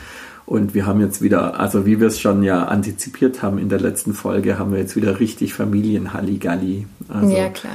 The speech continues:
Speaker 2: es ist
Speaker 1: Schulbeginn
Speaker 2: ja Alltag.
Speaker 1: und, äh,
Speaker 2: Mhm.
Speaker 1: bei allen ist mächtig viel los
Speaker 2: Mhm.
Speaker 1: und, äh, wir sind wieder alle gut miteinander <laughs> am Rödeln und den Alltag zu organisieren.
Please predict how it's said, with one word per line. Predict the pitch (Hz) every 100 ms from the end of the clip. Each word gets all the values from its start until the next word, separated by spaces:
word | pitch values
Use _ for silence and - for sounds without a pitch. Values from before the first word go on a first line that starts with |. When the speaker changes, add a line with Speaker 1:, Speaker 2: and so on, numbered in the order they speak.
| 160
Speaker 2:
es | 170
ist |
Speaker 1:
Schulbeginn | - 131 131 123 113 117 113 113 113 110
Speaker 2:
ja | 110 101
Alltag. | -
Speaker 1:
und, | 92 92 92 92 87
äh, |
Speaker 2:
Mhm. | 92 92 95 104
Speaker 1:
bei | 101
allen | 101 101 95 -
ist | 104 -
mächtig | 104 107 120 - - 104
viel | - 104
los | 95 95 104 104 - -
Speaker 2:
Mhm. | 214 202
Speaker 1:
und, | 185 170 170
äh, | 165 87 117 - 101
wir |
sind | 101 104 95
wieder | 95 98
alle | 104 104 101 101 - - - _ -
gut | 127 135 - 156
miteinander | 131 101 107 110 117 113 - - - -
<laughs> | 165 165 - - 185 - - 269 277 269 262 - -
am | - 113 107 110 110
Rödeln | - 110 107 113 110 104 104 104
und | - 104 -
den | -
Alltag | - 104 - - 101 98 - - -
zu | -
organisieren. | - 101 104 101 - 110 110 113 113